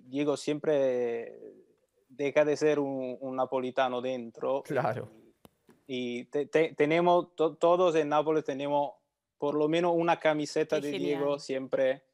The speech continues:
Speaker 1: siempre con, con nosotros. Este, te, te puedes entender lo que puede ser.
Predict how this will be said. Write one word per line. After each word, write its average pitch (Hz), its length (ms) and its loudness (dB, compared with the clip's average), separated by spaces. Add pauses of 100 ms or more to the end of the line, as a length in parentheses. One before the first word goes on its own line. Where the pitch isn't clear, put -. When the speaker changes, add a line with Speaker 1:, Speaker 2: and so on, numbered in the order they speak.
(160)
Speaker 1:
siempre 139 440 -4
con, 123 500 -6
con 131 160 -6
nosotros. 123 680 -6
Este, 117 480 -6 (400)
te, 131 160 -2
te 143 300 -12
puedes 175 380 4
entender 151 480 2
lo 139 160 2
que 135 120 -2
puede 127 240 -2
ser. 117 200 -8